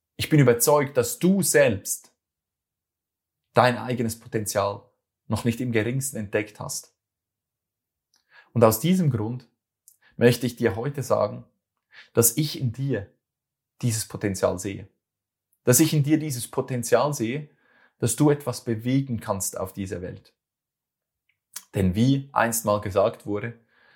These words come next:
das einzige Wichtige im Leben sind die Spuren der Liebe, die wir hinterlassen, wenn wir eines Tages gehen. Ich möchte dich dazu animieren,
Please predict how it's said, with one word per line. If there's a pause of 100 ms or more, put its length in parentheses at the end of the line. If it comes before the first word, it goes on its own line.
(320)
das
einzige (480)
Wichtige
im
Leben
sind
die
Spuren
der
Liebe, (760)
die
wir
hinterlassen, (220)
wenn
wir
eines
Tages
gehen. (2000)
Ich
möchte
dich
dazu
animieren,